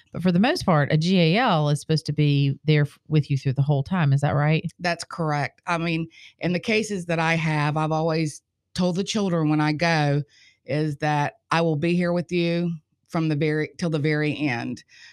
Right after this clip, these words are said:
Speaker 2: because we are the only consistent that they have throughout the whole process, because they can go through three or four social workers during the time that they're there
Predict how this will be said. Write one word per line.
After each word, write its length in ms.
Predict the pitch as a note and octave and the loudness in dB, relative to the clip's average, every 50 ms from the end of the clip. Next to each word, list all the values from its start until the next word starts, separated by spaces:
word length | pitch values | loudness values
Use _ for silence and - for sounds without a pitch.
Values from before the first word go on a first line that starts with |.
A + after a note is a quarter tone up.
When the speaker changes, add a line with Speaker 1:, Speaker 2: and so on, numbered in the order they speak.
| _ _ - | _ _ -4
Speaker 2:
because 440 | E3+ D#3+ - F#3 E3+ D#3+ E3 D3+ | -4 -2 0 0 0 0 0 -2
we 260 | D#3+ D3+ F#3+ G3+ F#3+ - | -2 0 0 0 0 0
are 340 | - E3+ F3+ F3 E3+ D#3+ | 0 0 0 0 0 0
the 160 | D3 D#3 D3+ - | 0 -2 -2 -2
only 580 | C#3+ D#3+ D#3+ D#3 D#3 D#3 D#3 D#3 D3+ D3 - _ _ _ _ _ _ _ - | -2 -2 -2 0 0 0 0 0 0 -2 -6 _ _ _ _ _ _ _ -6
consistent 800 | - F3 E3+ D#3+ - - G3+ G3+ G#3 - - - D#3 D3 C#3 - - _ _ _ _ _ | -4 -2 -2 -2 -4 -4 -6 -6 -6 -6 -6 -4 -4 -4 -4 -6 -8 _ _ _ _ _
that 160 | E3 D#3 - | -8 -6 -2
they 140 | E3+ E3 E3+ | -2 0 0
have 640 | E3+ E3+ F3+ E3+ F3+ F#3+ F#3 D#3 D3 C#3+ C#3 E3 - _ - - - _ _ - | 0 0 0 0 0 0 0 0 -2 -2 -4 -6 -12 _ -20 -20 -20 _ _ -4
throughout 320 | D#3 D#3 D#3+ D#3+ D#3 - | -2 0 2 0 0 0
the 100 | D3+ D3 | -2 -2
whole 220 | C#3+ D3 E3 E3 D3+ | -2 -2 -2 -4 -4
process, 880 | - - F3+ E3 F3 F3 C3+ - - C#3 C3 C3 C3 C3+ - - - _ - - - - - _ _ _ | -4 -4 -2 -2 -2 -4 -6 -6 -6 -4 -4 -4 -4 -6 -8 -12 -18 _ -20 -20 -20 -20 -20 _ _ _
because 460 | D#3 D#3 - F3 D#3+ D#3+ D#3 C#3+ - _ _ _ _ _ _ | -6 -4 -2 -2 -2 -2 -2 -4 -6 _ _ _ _ _ _
they 140 | - E3 F3 | -2 -2 -2
can 200 | - A3+ G#3 F#3+ | -2 -2 -2 0
go 220 | D#3+ F3+ F3 F3+ | 0 0 0 -2
through 260 | F3 - F3+ F3 F3 E3+ | -2 -4 -4 -2 -2 -4
three 300 | - - E3+ E3+ F#3+ F#3+ | -4 -4 -4 -2 -2 -2
or 100 | F#3+ F3+ | -4 -4
four 380 | - - F3+ F#3 G3+ G3 F#3 | -6 -6 -6 -4 -4 -4 -4
social 420 | D#3 - - F#3 G3 - - F3+ D#3+ | -4 -4 -4 -4 -2 -4 -4 -4 -2
workers 480 | D#3 D#3+ D3+ D3+ - D#3 D#3 D#3+ C#3+ | -2 -2 -2 -2 -4 -4 -2 -4 -4
during 320 | - - D#3+ D#3+ E3 D#3+ D#3+ | -4 -2 -2 0 0 0 -2
the 80 | D3+ | -2
time 400 | - - E3 D3+ D#3 D#3 D3+ D#3 | -4 -4 -4 -2 0 0 0 0
that 160 | D3+ C#3 - - | 0 -2 -2 -2
they're 200 | D3 D3 D3 C#3+ | 0 0 0 0
there 540 | C#3 E3 F3 F#3 F3 D#3 D3+ D3 D3 C#3 | 2 2 2 2 2 2 2 0 0 -2